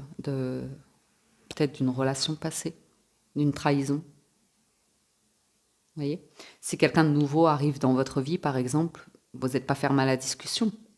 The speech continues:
mais il y a quelque chose qui n'est pas encore recousu. Et vous n'avez pas envie de, ouais, de nier, hein. De vous emballer émotionnellement parlant. Vous avez besoin de temps.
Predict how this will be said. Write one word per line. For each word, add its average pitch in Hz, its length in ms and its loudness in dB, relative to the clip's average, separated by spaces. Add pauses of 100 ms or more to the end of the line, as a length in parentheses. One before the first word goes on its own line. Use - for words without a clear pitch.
(140)
mais 135 320 4
il 170 300 0
y 127 60 -4
a 123 40 -6
quelque 123 280 -8
chose - 220 -6
qui - 100 -10
n'est - 60 -10
pas 156 100 0
encore 151 280 0
recousu. 165 540 -6 (1400)
Et 143 80 -4
vous 135 100 -8
n'avez 135 220 0
pas 147 140 2
envie 147 280 2
de, 131 500 -2 (1900)
ouais, - 60 -10 (480)
de 127 180 -4
nier, 139 280 -4
hein. 135 100 -12 (1500)
De 165 100 4
vous 160 240 4
emballer 180 360 8
émotionnellement 170 600 4
parlant. 147 380 2 (440)
Vous 151 140 0
avez 147 140 6
besoin 143 260 -2
de 143 60 2
temps. 151 200 -6